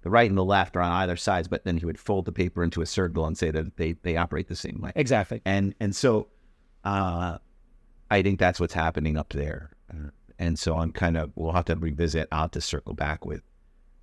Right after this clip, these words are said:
Speaker 1: with, uh, Father Bennett and, and see what's going on and have, like, a more thoughtful conversation.
Speaker 2: Yeah, that definitely sounds like a, a good idea for a longer conversation.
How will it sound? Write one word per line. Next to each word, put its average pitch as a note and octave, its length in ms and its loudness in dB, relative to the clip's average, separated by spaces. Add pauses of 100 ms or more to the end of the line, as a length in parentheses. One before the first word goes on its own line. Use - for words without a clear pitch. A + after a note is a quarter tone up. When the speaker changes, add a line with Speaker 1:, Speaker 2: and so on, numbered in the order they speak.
(140)
Speaker 1:
with, D#2+ 280 0
uh, D2 360 2 (100)
Father D2 260 0
Bennett D2+ 320 0
and, C#2+ 320 -2
and D2+ 200 -2
see D#2 220 -2
what's D2 340 -4
going D2 260 0
on D2+ 260 0
and C#2+ 220 -2
have, C#2+ 220 -2
like, C#2 180 -4
a F#2 60 -2
more D2 160 0
thoughtful - 340 -4
conversation. - 720 -6
Speaker 2:
Yeah, B2 220 6
that G#2+ 120 2
definitely A2 380 4
sounds G2 320 0
like G2 160 -2
a, F#2+ 160 0
a A2+ 100 -2
good G2 160 0
idea F#2 340 -2
for - 120 -10
a G2 60 0
longer F#2+ 180 0
conversation. G2 580 -4